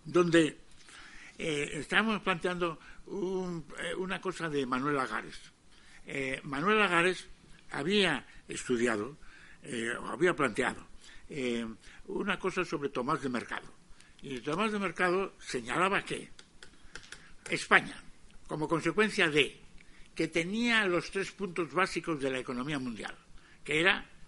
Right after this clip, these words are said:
Sevilla, Cádiz, Sevilla, eh, por un lado, Lisboa por otro, y por otra parte, Amberes.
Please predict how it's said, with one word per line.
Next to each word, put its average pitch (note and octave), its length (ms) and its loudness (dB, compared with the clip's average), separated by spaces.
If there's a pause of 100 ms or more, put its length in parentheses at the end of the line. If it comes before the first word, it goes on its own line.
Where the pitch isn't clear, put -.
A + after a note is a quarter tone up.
(420)
Sevilla, B2+ 800 2 (640)
Cádiz, - 460 -2 (100)
Sevilla, E3 560 0 (240)
eh, A#2+ 220 -12 (260)
por B2 140 -4
un A#2 140 -4
lado, C#3 340 -4 (420)
Lisboa D3+ 720 4
por A2+ 180 -6
otro, E3 380 -6 (480)
y D3+ 380 2
por A#2+ 200 2
otra A#2 240 0
parte, C#3+ 400 0
Amberes. C3+ 460 0